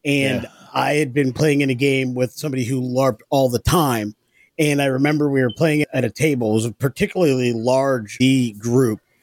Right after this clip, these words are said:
Speaker 1: It was, like, forty-two people. It was insane, just levels of insanity beyond anything I've ever seen. But I remember there was a conversation, like, so my character wants to kinda sneak up and hear what they're saying. And I remember him saying,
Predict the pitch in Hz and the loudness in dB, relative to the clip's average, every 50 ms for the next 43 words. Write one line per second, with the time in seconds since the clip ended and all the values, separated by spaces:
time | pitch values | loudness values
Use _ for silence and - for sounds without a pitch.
0 | _ - - - 131 131 123 - - - 156 147 135 139 123 - 127 113 - 131 | _ -20 -6 -2 0 0 0 -2 -2 0 0 2 2 0 -6 -8 -12 -10 -6 -6
1 | 123 107 - 98 85 _ _ _ _ - 127 123 107 - - - - 147 135 - | -8 -8 -8 -18 -20 _ _ _ _ -2 -2 -2 -2 -4 -4 -2 -2 -2 0 0
2 | - 165 139 117 101 90 - 131 156 131 123 151 156 165 170 160 156 143 143 147 | -2 -2 -2 -2 -6 -10 -12 -12 -10 -6 -2 0 2 2 2 0 -2 -2 -2 0
3 | 139 143 131 - - 151 143 135 127 131 120 127 135 131 131 123 127 123 127 120 | 0 0 0 0 0 0 0 0 -2 -2 0 0 0 0 0 -2 -2 -4 -6 -8
4 | - 147 135 120 127 131 120 113 120 - - 226 226 180 131 117 - - - - | -8 -8 -6 -6 -6 -6 -8 -8 -10 -8 -2 0 2 2 2 0 -4 -10 -14 -16
5 | - - - _ _ _ _ - 185 165 160 160 156 156 156 170 190 196 185 196 | -18 -20 -20 _ _ _ _ 0 2 2 4 2 2 2 2 0 0 2 2 4
6 | 190 190 190 190 175 - _ - 143 165 156 143 123 135 - 165 180 170 160 147 | 4 4 4 2 0 -4 _ -4 0 2 2 2 0 -4 -4 -4 -4 -2 -4 -6
7 | - - 220 233 - - 165 160 151 139 127 - - _ _ _ _ - - 156 | 0 0 0 0 2 0 0 2 2 2 2 0 -6 _ _ _ _ -2 0 0
8 | 127 131 143 156 - - 208 180 - 190 170 151 147 147 135 - - - 151 135 | 2 2 0 -2 0 -2 -2 0 0 0 2 2 2 0 0 -2 -4 -2 0 0
9 | 127 120 113 - _ _ _ _ _ _ - 143 170 160 143 135 123 110 80 67 | 0 0 -4 -6 _ _ _ _ _ _ -2 0 0 0 0 -2 -4 -4 -8 -10
10 | - - - 160 180 160 131 160 156 147 - - 131 120 113 143 156 147 143 135 | -10 -8 0 2 2 2 2 2 0 -2 0 -2 -2 2 2 2 2 2 0 -2
11 | - - 135 117 - - - 220 208 185 151 131 127 127 - 135 135 135 131 123 | -2 -2 -2 -2 0 2 2 2 4 4 2 0 -2 -2 -2 -2 0 0 2 2
12 | 131 151 160 165 165 160 143 127 - 185 170 156 151 147 139 | 2 2 2 2 0 0 0 0 2 2 2 2 0 -2 -4